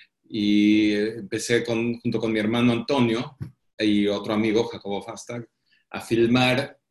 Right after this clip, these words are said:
unos monstruos de plastilina que hacíamos cuadro por cuadro y, y luego proyectarlos y, pues, cobraban vida nuestros monstruos. Teníamos una fascinación por el,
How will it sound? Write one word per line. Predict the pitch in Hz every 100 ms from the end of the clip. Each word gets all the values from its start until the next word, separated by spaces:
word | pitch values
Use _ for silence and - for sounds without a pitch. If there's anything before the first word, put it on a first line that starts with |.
| -
unos | 123 120 101 _ -
monstruos | 117 123 123 113
de | 110
plastilina | 117 110 - 120 120
que | 117
hacíamos | 120 - 127 123 123
cuadro | 120 113 113
por | 131
cuadro | - 135 117 139 - _
y, | - 101 101 101 98 104 104 _ _ -
y | 104
luego | 101 107 107
proyectarlos | 110 104 98 - 113 110 120 -
y, |
pues, | 104
cobraban | - 104 107 113 110
vida | 131 110
nuestros | 104 - 101 -
monstruos. | 113 143 139 - - _ - _ -
Teníamos | 110 110 110
una | 120
fascinación | 107 104 120 104 - 113 104
por | 107 98
el, | 92 90